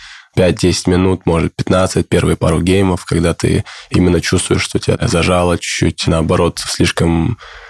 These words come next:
частое сердцебиение, и ты, наоборот, рвешь и мечешь, да, надо тебе чуть успокоиться. То есть, ну, вот эти эмоции ты, наверное, переживаешь первые десять двадцать минут, потом уже,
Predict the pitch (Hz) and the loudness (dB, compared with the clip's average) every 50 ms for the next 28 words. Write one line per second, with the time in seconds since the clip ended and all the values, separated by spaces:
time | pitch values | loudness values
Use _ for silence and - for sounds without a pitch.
0 | - - - - - - - - - 85 - - - - - 107 98 - 98 90 | -20 -20 -20 -20 -20 -14 -8 -2 -2 -2 0 0 -2 -2 -2 -2 -2 0 2 2
1 | 92 98 98 95 92 87 87 87 87 87 - - _ - - 95 92 90 90 90 | 2 2 2 2 0 0 0 0 0 -2 -2 -6 _ -2 0 2 2 2 2 2
2 | 85 - 90 87 85 85 85 82 82 82 - - - - - 87 90 90 - - | 0 0 0 0 0 0 0 0 -2 -2 -4 -2 -2 0 2 2 2 2 2 2
3 | 92 92 101 101 101 - 90 87 90 90 85 82 90 87 82 82 - - - - | 2 2 2 2 0 0 -2 -2 0 0 0 0 0 0 0 -2 -4 -6 -6 -6
4 | - - - - - - 90 - - 104 101 92 - - - - - - - 127 | -6 -6 -6 -4 -4 -4 -2 0 2 2 2 2 0 -2 -2 -2 -2 0 2 2
5 | 127 117 110 - _ - - - - - - - - - 101 95 - 104 110 117 | 2 2 0 -2 _ -12 -16 -14 -14 -16 -16 -8 -2 -2 0 2 2 2 4 4
6 | 120 - - 98 98 95 85 - - 92 98 95 92 95 92 - - 87 90 87 | 2 2 0 0 0 0 0 0 0 2 2 2 2 0 0 0 0 0 0 0
7 | 90 90 92 95 92 90 - - - 92 87 90 85 85 87 85 85 85 82 82 | 2 2 2 2 0 0 -2 -2 0 0 2 2 2 2 2 2 2 0 0 0
8 | - - 113 - _ _ _ _ _ _ _ _ - 127 - 92 - - - - | -2 -4 -4 -8 _ _ _ _ _ _ _ _ -4 0 2 2 2 2 0 -2
9 | - _ _ _ _ _ _ - - - 82 82 90 90 87 87 - - - 90 | -4 _ _ _ _ _ _ -6 -2 0 0 2 2 2 2 0 0 -2 0 2
10 | 90 101 139 170 - - 92 85 - 98 101 101 92 87 85 90 95 90 90 | 2 2 2 2 0 -2 -4 -2 0 0 2 2 2 0 0 0 0 0 -2